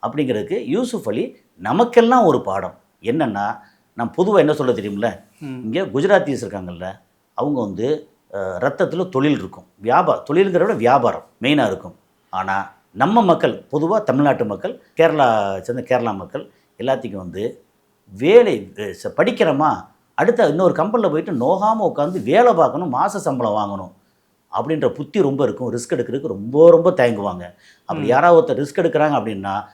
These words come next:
Speaker 1: அவனுக்கு வந்து பொண்ணு கிடைக்காது, அல்லது இப்போ லவ் பண்றதுக்கு பொண்ணு கிடைக்காது, அல்லது இந்த மாதிரி ஒரு பொண்ணு வந்து இந்த மாதிரி ரிஸ்க் எடுக்கு அப்படின்னா, அது கல்யாணத்துக்கு மாப்பிள்ளை கிடைக்காது. ஏன்னா, நம்ம ரத்தத்துல வந்து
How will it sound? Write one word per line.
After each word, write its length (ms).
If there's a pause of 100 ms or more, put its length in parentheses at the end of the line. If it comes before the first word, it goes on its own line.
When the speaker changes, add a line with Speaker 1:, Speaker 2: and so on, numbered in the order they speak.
(120)
Speaker 1:
அவனுக்கு 280
வந்து 100
பொண்ணு 240
கிடைக்காது, 640 (120)
அல்லது 340
இப்போ 340
லவ் 300
பண்றதுக்கு 200
பொண்ணு 200
கிடைக்காது, 520 (180)
அல்லது 320
இந்த 140
மாதிரி 160
ஒரு 120
பொண்ணு 280
வந்து 220
இந்த 120
மாதிரி 240
ரிஸ்க் 60
எடுக்கு 240
அப்படின்னா, 360 (220)
அது 140
கல்யாணத்துக்கு 440
மாப்பிள்ளை 280
கிடைக்காது. 320 (480)
ஏன்னா, 220
நம்ம 240
ரத்தத்துல 400
வந்து 420